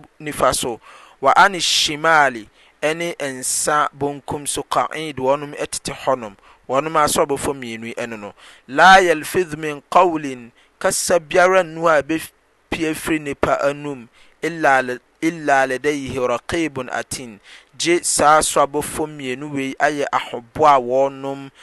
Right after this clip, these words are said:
ɛ-, ɛretwerɛ saa nsɛm no, wɔn ɛrebɔ ho ban. Asɔabɔfo mmienu, wɔn ayɛ, wɔn ayɛ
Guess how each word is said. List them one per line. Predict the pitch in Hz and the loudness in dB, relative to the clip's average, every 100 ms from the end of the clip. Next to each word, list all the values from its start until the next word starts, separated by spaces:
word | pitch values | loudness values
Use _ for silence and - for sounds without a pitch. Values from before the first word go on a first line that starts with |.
| - - - | -20 -8 2
ɛ-, | 147 156 - | 4 4 2
ɛretwerɛ | 156 160 160 - - - 160 156 - - | 2 2 2 0 -6 -2 0 0 -4 -10
saa | - - 135 147 | -6 2 4 4
nsɛm | 143 123 - - 135 123 | 2 -6 -4 -2 -4 -4
no, | 120 | -2
wɔn | 127 151 160 | -2 0 2
ɛrebɔ | 165 156 160 | 2 4 2
ho | - 147 | 2 -6
ban. | 135 120 104 - _ _ _ _ _ _ _ - | -4 -4 -4 -14 _ _ _ _ _ _ _ -8
Asɔabɔfo | - 156 156 - 143 | 0 0 0 -2 -4
mmienu, | 135 131 | -2 -4
wɔn | 156 - 151 | -4 0 4
ayɛ, | 165 170 175 - - - | 4 4 0 -4 -12 -4
wɔn | 139 170 | -2 4
ayɛ | 170 190 | 4 4